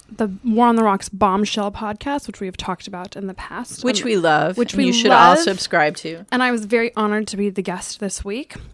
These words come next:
Speaker 1: But
Speaker 2: You were
Speaker 1: in
Speaker 2: the bombshell
Speaker 1: recording, I
Speaker 2: on the
Speaker 1: was.
Speaker 2: bombshell?
Speaker 1: Is the guest the bombshell? They should make it that way.
Speaker 2: <laughs>
Speaker 1: Um, uh, and whenever we were recording, there was a cheese platter. There was strawberry shortcake. It was like a spa day,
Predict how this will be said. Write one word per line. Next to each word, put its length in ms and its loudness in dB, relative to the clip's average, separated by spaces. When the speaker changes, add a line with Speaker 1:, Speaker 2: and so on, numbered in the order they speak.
Speaker 1:
But 480 -2
Speaker 2:
You 120 2
were 80 8
Speaker 1:
in 60 10
Speaker 2:
the 80 8
bombshell 560 8
Speaker 1:
recording, 160 2
I 40 8
Speaker 2:
on 60 8
the 80 8
Speaker 1:
was. 60 12
Speaker 2:
bombshell? 340 4
Speaker 1:
Is 140 -6
the 100 -8
guest 280 -4
the 60 -16
bombshell? 420 -6
They 80 -8
should 180 -12
make 220 -8
it 60 -20
that 180 -16
way. 240 -4
Speaker 2:
<laughs> 100 -10
Speaker 1:
Um, 540 -2
uh, 320 0
and 260 -4
whenever 280 -4
we 60 -6
were 100 -4
recording, 640 -6
there 160 -4
was 500 -2
a 120 -14
cheese 580 -8
platter. 540 -6
There 160 4
was 220 6
strawberry 840 -2
shortcake. 840 -14
It 80 -6
was 180 -4
like 260 -2
a 80 -10
spa 600 2
day, 560 -4